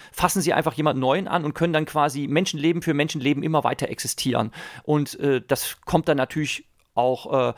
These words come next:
gerade in Zeiten des Aberglaubens, also im Mittelalter kommt das dann raus, dass es diese Unsterblichen gibt und dann versucht man, ihrer habhaft zu werden. Und damit beginnt der Roman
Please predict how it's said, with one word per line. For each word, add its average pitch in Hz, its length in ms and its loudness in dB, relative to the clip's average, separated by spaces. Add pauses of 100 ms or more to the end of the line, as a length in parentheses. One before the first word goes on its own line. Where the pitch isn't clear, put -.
(140)
gerade 135 280 2
in 131 100 -4
Zeiten 143 320 2
des 117 120 -6
Aberglaubens, 156 600 2
also 127 160 2
im 117 80 0
Mittelalter 151 460 2
kommt 147 220 -2
das 135 100 2
dann 127 160 2
raus, 160 360 2
dass 175 160 -2
es 160 120 -6
diese 160 220 0
Unsterblichen 160 580 0
gibt 135 180 -4
und 147 80 0
dann 135 140 2
versucht 139 260 -2
man, 156 120 2
ihrer 127 280 2
habhaft 127 360 0
zu 107 120 -6
werden. 120 200 0
Und 110 100 0
damit 139 180 2
beginnt 143 260 -2
der 165 100 4
Roman 139 460 0